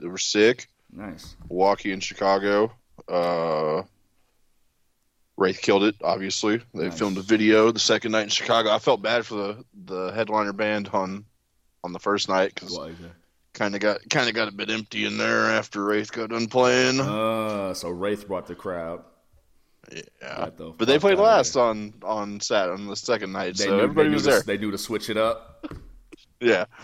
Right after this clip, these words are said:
Speaker 1: Well, the
Speaker 2: E-
Speaker 1: band they were playing with on Saturday, they were from Milwaukee that headlined, so
Speaker 2: Oh, it was in their city, and they couldn't fill it up.
Speaker 1: It wasn't as many people there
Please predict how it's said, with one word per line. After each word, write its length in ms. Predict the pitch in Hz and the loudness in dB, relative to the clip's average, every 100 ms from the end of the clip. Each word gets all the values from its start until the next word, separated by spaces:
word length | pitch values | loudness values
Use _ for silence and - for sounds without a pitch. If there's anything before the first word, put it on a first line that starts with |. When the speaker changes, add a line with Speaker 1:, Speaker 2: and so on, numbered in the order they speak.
| - - - | -20 -12 2
Speaker 1:
Well, 200 | 123 139 | 4 4
the 120 | 117 | 2
Speaker 2:
E- 60 | 107 | 0
Speaker 1:
band 220 | 143 143 | 0 0
they 60 | |
were 80 | 131 | -4
playing 280 | 123 131 120 | -4 -4 -2
with 240 | 120 113 | -4 -2
on 240 | 123 110 104 | 0 0 -2
Saturday, 540 | - 117 117 110 101 | -2 0 2 0 0
they 100 | 101 | 0
were 100 | 98 | -4
from 320 | - 104 98 | -2 -2 -2
Milwaukee 640 | 98 95 92 92 98 95 101 - | -2 0 2 0 -6 -10 -8 -4
that 180 | 87 | -4
headlined, 540 | 95 92 92 92 95 - - | -2 -4 -2 -4 -6 -12 -8
so 180 | - 87 82 92 | -2 0 0 -2
Speaker 2:
Oh, 60 | 82 | -4
it 80 | 110 | -4
was 200 | 104 104 | -4 -4
in 360 | 104 110 110 101 | -6 -4 -2 -2
their 200 | 101 101 | -4 -4
city, 460 | - 101 107 107 | -6 -6 -6 -8
and 260 | 87 82 82 | -10 -12 -10
they 500 | 87 85 85 82 80 _ _ _ _ _ - 101 | -8 -8 -8 -10 -14 _ _ _ _ _ -20 -20
couldn't 260 | - 101 95 | -8 -6 -6
fill 280 | - 92 90 | -8 -8 -6
it 60 | |
up. 120 | 90 123 | 0 4
Speaker 1:
It 80 | |
wasn't 320 | 147 180 160 156 | 6 4 2 -4
as 100 | 139 | -2
many 220 | 135 123 | -2 -4
people 380 | - 107 - 90 | -4 -8 -6 -8
there 340 | 67 - | -10 -12